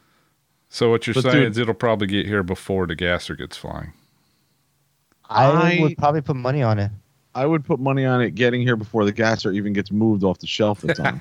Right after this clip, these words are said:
Speaker 3: <laughs> Oh, no, no. If he could just go,
Speaker 1: <laughs> He'll go
Speaker 3: "I
Speaker 1: do that
Speaker 3: won."
Speaker 1: tonight.
Speaker 3: Yeah.
Speaker 2: Yeah, but
Speaker 3: Right now.
Speaker 2: Steve, we're talking about. No, but all seriousness, though, I've seen a bunch of these fireballs fly. Steve, you had one.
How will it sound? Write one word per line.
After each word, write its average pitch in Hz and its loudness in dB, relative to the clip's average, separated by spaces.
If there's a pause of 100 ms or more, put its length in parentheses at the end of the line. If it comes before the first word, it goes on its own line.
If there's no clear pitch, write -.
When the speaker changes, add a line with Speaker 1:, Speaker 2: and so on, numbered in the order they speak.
Speaker 3:
<laughs> 156 0
Oh, 135 6
no, - -
no. 120 2
If 170 -8
he 240 -2
could 196 -2
just 151 0
go, 139 6
Speaker 1:
<laughs> 147 0
He'll 165 2
go 143 4
Speaker 3:
"I - 2
Speaker 1:
do 120 2
that 127 4
Speaker 3:
won." 147 4
Speaker 1:
tonight. 117 2 (100)
Speaker 3:
Yeah. 139 2 (140)
Speaker 2:
Yeah, 110 4
but 107 2
Speaker 3:
Right 139 -4
now. 101 -6 (100)
Speaker 2:
Steve, 110 -8
we're 95 -4
talking 87 -6
about. 85 -6 (520)
No, 127 4 (240)
but 127 2 (420)
all 156 4
seriousness, 143 0
though, 117 2 (880)
I've 151 0
seen 180 -2
a 139 0
bunch 131 -2
of - -6
these 104 -6
fireballs 98 -2
fly. 98 0
Steve, 104 -6
you 104 -4
had 98 0
one. 95 0